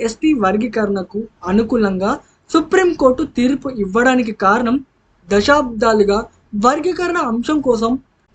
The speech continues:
అలుపెరగని పోరాటం చేస్తున్న మందకృష్ణ గారు మరియు అలాగే మందకృష్ణ గారి నాయకత్వంలో పోరాడుతున్న ఎంఆర్పిఎస్ది,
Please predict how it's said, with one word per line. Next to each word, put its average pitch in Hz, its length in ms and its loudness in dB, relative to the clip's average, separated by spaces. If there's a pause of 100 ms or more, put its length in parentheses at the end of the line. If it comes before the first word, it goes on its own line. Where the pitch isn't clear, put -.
(180)
అలుపెరగని 277 680 2
పోరాటం 285 540 0
చేస్తున్న 302 480 -2 (460)
మందకృష్ణ 269 680 2 (100)
గారు 208 240 2 (320)
మరియు 311 440 2 (140)
అలాగే 202 540 2 (260)
మందకృష్ణ 311 600 2 (100)
గారి 262 220 2
నాయకత్వంలో 226 840 0 (380)
పోరాడుతున్న 254 640 2
ఎంఆర్పిఎస్ది, 226 1040 2